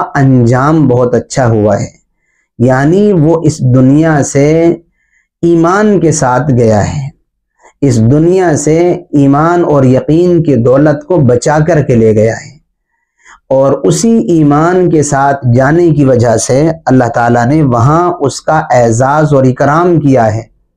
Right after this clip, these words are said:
आलम बरज़ख में पहुँचने के बाद अल्लाह ताला ने जन्नत की नेमतों को वहाँ उसको मुकद्दर फरमाया है, जन्नती,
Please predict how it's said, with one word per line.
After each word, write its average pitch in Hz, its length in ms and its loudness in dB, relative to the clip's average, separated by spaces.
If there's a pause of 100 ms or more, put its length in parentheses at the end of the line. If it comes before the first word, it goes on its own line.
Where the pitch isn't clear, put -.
(440)
आलम 120 280 0 (140)
बरज़ख 139 400 0
में 156 200 0
पहुँचने 139 500 0
के 135 160 0
बाद 139 360 0
अल्लाह 120 240 0
ताला 135 340 0
ने 139 120 0 (500)
जन्नत 151 580 0
की 160 120 0
नेमतों 131 720 0
को 160 240 -2
वहाँ 131 360 0 (100)
उसको - 360 -4 (260)
मुकद्दर 160 600 0
फरमाया 120 480 0
है, 147 180 0
जन्नती, 139 460 0